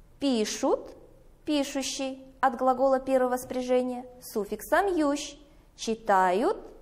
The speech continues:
читающий, от глагола второго спряжения с суффиксом Ащ, ящ. Спешат, спешащий. Сидят, сидящий.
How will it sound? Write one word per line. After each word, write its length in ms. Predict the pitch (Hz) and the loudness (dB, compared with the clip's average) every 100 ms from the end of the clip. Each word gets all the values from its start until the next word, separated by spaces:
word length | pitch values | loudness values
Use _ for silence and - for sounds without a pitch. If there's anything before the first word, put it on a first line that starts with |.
| - - - | -20 -20 -8
читающий, 1300 | - 392 381 285 262 262 262 262 - 269 262 262 - - - - - - _ - - _ | -2 0 4 4 6 4 0 -4 -6 -4 -6 -8 -16 -20 -20 -20 -20 -20 _ -20 -20 _
от 180 | - 214 | -2 0
глагола 480 | 226 240 254 359 392 | 2 4 4 4 2
второго 520 | - 403 330 277 262 | 4 4 6 6 4
спряжения 680 | 269 254 240 226 240 330 427 | 0 -2 0 2 2 0 -4
с 120 | - | -4
суффиксом 600 | 226 214 262 - 349 415 - - - - - | -6 -6 -8 0 0 0 -4 -20 -20 -14 0
Ащ, 480 | 214 226 320 - - | 4 4 4 -2 -10
ящ. 580 | 254 254 233 220 - - - - - - - - - | -2 4 4 4 -2 -14 -20 -20 -20 -20 -20 -20 -16
Спешат, 800 | - - 220 - - 202 247 - - - - - - | -14 -4 -4 -2 2 4 4 2 -8 -20 -20 -20 -20
спешащий. 1160 | - - 254 349 339 262 254 262 - 262 262 - - - - - - - - - - - | -14 -4 -4 0 4 4 4 0 -8 -8 -8 -14 -20 -20 -20 -20 -20 -20 -20 -20 -20 -18
Сидят, 720 | - - 202 175 190 185 269 - - - - _ - | -12 -8 -6 -2 2 4 2 -2 -20 -20 -20 _ -20
сидящий. 1000 | - - 247 294 247 220 220 - 226 226 | -14 -8 -4 4 6 4 2 -6 -10 -12